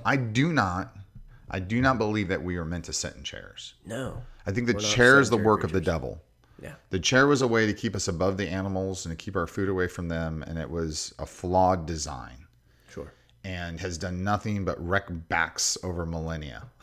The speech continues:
Speaker 2: Yeah. Wreck backs and make us lazy.
Speaker 1: <laughs> Because you're putting pressure in areas that you really shouldn't be putting pressure in, and you're stacking and you're bending in a certain way that you're not supposed to bend. In any case, you can debate about that back and forth.
Speaker 2: Sure.
Speaker 1: But, so I think that's the, the,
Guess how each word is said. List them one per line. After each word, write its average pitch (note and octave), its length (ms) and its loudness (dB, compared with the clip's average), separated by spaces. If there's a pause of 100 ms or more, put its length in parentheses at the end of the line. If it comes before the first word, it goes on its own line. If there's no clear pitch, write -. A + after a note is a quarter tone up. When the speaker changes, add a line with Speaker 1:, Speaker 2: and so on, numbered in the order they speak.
(200)
Speaker 2:
Yeah. - 140 0 (360)
Wreck A#2+ 200 0
backs A#2+ 260 6
and G#2 80 2
make B2 160 6
us A2 160 6
lazy. E2 240 -6 (260)
Speaker 1:
<laughs> - 40 -18
Because B2+ 220 6
you're B2 120 4
putting D#3+ 360 2
pressure C3 480 2
in F#2+ 80 -2
areas G#2 420 0
that - 100 -6
you F2 100 -6
really F#2 220 0
shouldn't F#2 300 -4
be D#2+ 100 -4
putting D#2+ 280 -6
pressure D#2+ 440 -4
in, D2 160 -6
and C2 140 -8
you're D2+ 100 -8
stacking E2 580 -4
and D#2 140 -6
you're D2 100 -8
bending E2+ 340 -4
in D#2+ 80 -6
a D2 100 -8
certain D#2 340 -6
way D#2+ 120 -4
that C#2+ 120 -8
you're D2+ 100 -8
not C#2+ 160 -8
supposed - 280 -10
to - 80 -14
bend. C2 280 -12 (600)
In A2+ 100 0
any A#2 160 2
case, F2+ 300 -2
you G2 120 -4
can G2+ 140 0
debate E2 320 0
about D2+ 260 -6
that C#2+ 160 -8
back D2 200 -10
and C#2 120 -14
forth. D2 420 -8
Speaker 2:
Sure. E2+ 140 -6
Speaker 1:
But, F#2 240 -2 (520)
so - 200 2
I A2 80 4
think D#3+ 160 0
that's A2+ 220 6
the, F2+ 200 -2
the, F#2 220 -2